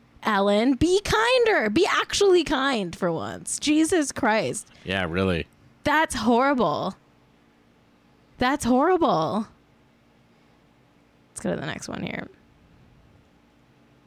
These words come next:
Speaker 1: Another employee said they were fired after an unexpectedly difficult year that required them to take time away from the job on three occasions. Medical leave for three weeks after they were in a car accident,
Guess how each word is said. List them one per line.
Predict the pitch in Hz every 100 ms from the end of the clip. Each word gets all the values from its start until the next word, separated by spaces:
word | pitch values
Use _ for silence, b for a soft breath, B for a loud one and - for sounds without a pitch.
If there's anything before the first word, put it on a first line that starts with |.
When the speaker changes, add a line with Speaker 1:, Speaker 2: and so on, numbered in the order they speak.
| _ b b b b -
Speaker 1:
Another | 226 247 262
employee | 294 269 214 214
said | - 185 180
they |
were | 190 185
fired | - 196 202 262 262
after | 190 202 - 214
an | 202 185
unexpectedly | 190 214 285 - - 202 - 208 185 190
difficult | 180 180 185 - 165
year | 175 175 165
that | 175
required | 175 - 180 185
them | 190 190
to | -
take | 190 175
time | 190 185
away | 190
from | 202 262
the | 285
job | 247 220 214
on | 214
three | 214 208 190
occasions. | 185 202 185 180 127 - B B B -
Medical | 214 208 208 233
leave | 233 233 -
for | 247
three | 233 233
weeks | 226 240 220
after | 208 208
they | 202
were | 196
in | 202 196
a |
car | - - 247
accident, | 302 190 185 - 180 156 185